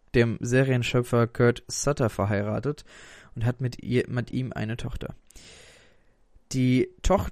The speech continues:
äh, die Tochter, die Tattoos von Happy Lowman sind alle die echten von dem Schauspieler. Also die sind nicht aufgemalt, sondern das sind die echten von dem Schauspieler.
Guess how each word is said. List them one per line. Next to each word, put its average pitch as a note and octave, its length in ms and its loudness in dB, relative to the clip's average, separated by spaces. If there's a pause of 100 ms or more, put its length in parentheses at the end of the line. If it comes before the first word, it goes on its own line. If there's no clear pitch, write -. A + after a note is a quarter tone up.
(120)
äh, A#2 180 4
die - 140 -12
Tochter, - 340 -10
die - 160 -10
Tattoos G3+ 640 4
von C#3 300 4
Happy F3 240 6
Lowman D#3 500 6
sind A2 300 0
alle F3+ 340 8
die E3+ 240 0
echten F3+ 400 2
von D#3 320 -2
dem D3+ 220 4
Schauspieler. A#2 600 2
Also A#2+ 180 -4
die B2 140 -6
sind A#2+ 180 -2
nicht D#3+ 220 -4
aufgemalt, C3+ 560 0
sondern A#2 300 0
das A2+ 140 -8
sind A2+ 120 -4
die - 140 -4
echten A2 300 -4
von - 180 -6
dem G#2 100 -6
Schauspieler. - 560 -6